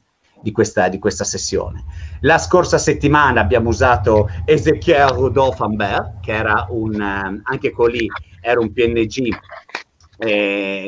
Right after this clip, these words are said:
che mi è stato mandato da Andrea,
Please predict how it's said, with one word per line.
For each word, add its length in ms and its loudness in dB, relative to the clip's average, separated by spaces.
che 120 -2
mi 100 -2
è 40 2
stato 380 0
mandato 540 0
da 340 2
Andrea, 520 0